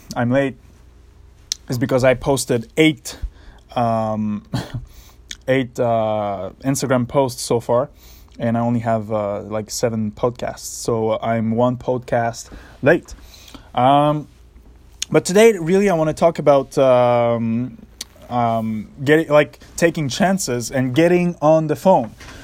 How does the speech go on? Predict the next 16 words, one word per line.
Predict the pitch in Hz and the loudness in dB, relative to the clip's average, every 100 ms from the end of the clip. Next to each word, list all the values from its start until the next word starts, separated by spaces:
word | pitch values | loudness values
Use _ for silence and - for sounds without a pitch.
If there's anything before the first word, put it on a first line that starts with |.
| - - - - - - - - | -20 -20 -20 -20 -20 -20 -20 -2
Uh, | 156 170 180 180 - - - - - - 156 - - - - - - | 6 8 6 4 -2 -14 -18 -18 -16 -14 -14 -16 -20 -20 -20 -16 0
or, | 160 160 151 | 4 4 4
you | 151 160 | 0 0
know, | 139 127 123 - | 0 -2 -8 -2
actually | 147 151 143 131 | 0 0 -4 0
getting | 151 156 | 0 0
on | 135 | -2
the | 123 | -2
phone, | 120 151 147 143 | -2 0 2 0
getting | 135 123 | -2 -2
clients, | 143 139 131 131 123 - - - - - - - - - | 0 2 2 -2 -6 -12 -20 -20 -20 -20 -20 -20 -12 -8
uh, | 123 | -4
all | 113 113 127 | -4 0 0
of | 123 | 0
those | 117 110 | -4 -8
things. | 113 120 | -10 -14